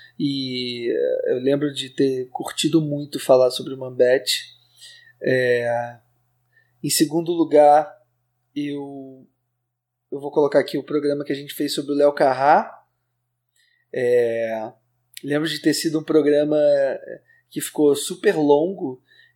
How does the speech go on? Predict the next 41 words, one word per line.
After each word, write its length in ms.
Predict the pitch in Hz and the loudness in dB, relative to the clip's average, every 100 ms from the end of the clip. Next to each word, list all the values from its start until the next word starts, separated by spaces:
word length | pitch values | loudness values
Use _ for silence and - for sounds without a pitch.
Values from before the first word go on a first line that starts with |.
| - | -6
e 60 | |
lembro 260 | 135 147 151 | 0 0 4
da 160 | 151 | 4
gente 560 | 147 156 151 - 170 156 | 4 0 -8 -6 -2 -2
antes 320 | 143 147 - | -2 -4 -8
conversando, 640 | - 156 147 147 - 147 143 | -10 -6 -2 -2 -4 -8 -8
tipo, 280 | - - 147 | -12 -4 0
"Ah, 240 | 151 185 | 2 2
mas 160 | 160 147 | 0 -4
será 380 | - 147 147 170 | 0 4 4 2
que, 400 | - 165 139 _ _ _ _ _ _ _ _ _ | -4 -8 -10 _ _ _ _ _ _ _ _ _
que, 880 | - 151 139 139 135 131 127 127 - - - - - _ - | -20 -16 -16 -18 -20 -20 -20 -16 -16 -16 -18 -20 -20 _ -20
que 100 | - | -6
vai 140 | 139 | -6
ser 120 | 143 147 | -6 -6
legal 400 | 139 135 170 156 | -4 0 2 0
o 100 | - | 0
papo? 400 | 151 175 160 - | 2 2 0 -2
Será 200 | 147 147 | -6 -6
que 80 | |
as 60 | 147 | -8
pessoas 320 | - 147 151 | -8 -8 -8
vão 120 | 147 147 | -10 -6
curtir 640 | 147 - - 165 175 170 | -6 -4 -4 -4 -6 -8
e 60 | |
tudo?" 360 | - 175 175 185 - - - | -2 -2 -2 -8 -10 -20 -16
E 80 | - | -2
eu 140 | 151 143 | 2 2
acho 180 | 151 | 2
que, 160 | 175 160 - 147 - | -4 -4 -2 -4 -6
enquanto 360 | 143 - 175 175 | -8 -4 -4 -2
a 60 | |
gente 180 | 156 160 | -6 -4
tava 200 | 160 156 | -2 0
gravando, 560 | 156 156 139 147 160 160 | 2 2 2 -4 -6 0
eu 80 | |
acho 160 | 151 151 | 0 0
que 80 | 156 | -8
a 20 | |
gente 240 | 151 160 | -10 -12
teve, 640 | - 156 156 175 170 156 147 | -6 -6 -6 -8 -6 -6 -8